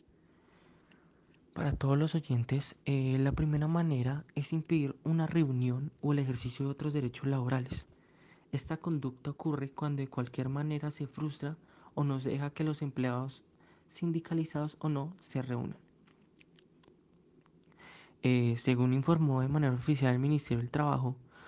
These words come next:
los trabajadores pueden protestar y tienen derecho a hacerlo, y solo deben cumplir con un requisito: contar con el permiso de la compañía o entidad a la que pertenecen. En el caso de quienes trabajan en el sector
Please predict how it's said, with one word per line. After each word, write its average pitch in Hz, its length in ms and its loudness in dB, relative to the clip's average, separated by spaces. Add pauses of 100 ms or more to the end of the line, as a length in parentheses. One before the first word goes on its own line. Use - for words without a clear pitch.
(240)
los 127 180 0
trabajadores 120 500 2
pueden 147 260 2
protestar 135 520 0
y 135 40 2
tienen 147 340 0
derecho 127 360 0
a - 20 -2
hacerlo, 139 380 0 (500)
y 139 60 -6
solo 135 300 2
deben 156 160 2
cumplir 131 420 0
con 139 160 -4
un 135 100 -2
requisito: 127 560 -4 (760)
contar 127 340 -2
con 139 140 -2
el 151 80 0
permiso 131 440 0
de 135 80 0
la 139 120 -2
compañía 151 640 -2 (320)
o 151 140 2
entidad 156 560 0
a 135 100 -4
la 127 140 -2
que - 100 -16
pertenecen. - 580 2 (680)
En 156 140 2
el 151 140 2
caso 151 260 0
de 151 80 -4
quienes 143 320 -2
trabajan 139 320 0
en 180 120 2
el 165 120 0
sector 131 380 -6